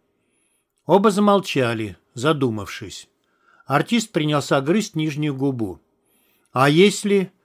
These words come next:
вдруг произнёс Макс, но затем сразу добавил. "Хотя не, не вариант".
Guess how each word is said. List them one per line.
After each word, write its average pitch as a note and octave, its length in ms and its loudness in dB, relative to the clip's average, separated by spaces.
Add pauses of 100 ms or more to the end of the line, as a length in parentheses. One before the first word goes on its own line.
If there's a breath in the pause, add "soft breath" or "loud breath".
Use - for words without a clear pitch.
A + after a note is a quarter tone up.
(400)
вдруг C3+ 300 0
произнёс C#3+ 460 -4
Макс, A3 300 -2
но C3+ 180 -6
затем D3 340 -2
сразу D3 340 -2
добавил. A2+ 600 -4 (300)
"Хотя E3 360 2
не, D3 400 0
не C3 140 -6
вариант". C#3 580 -2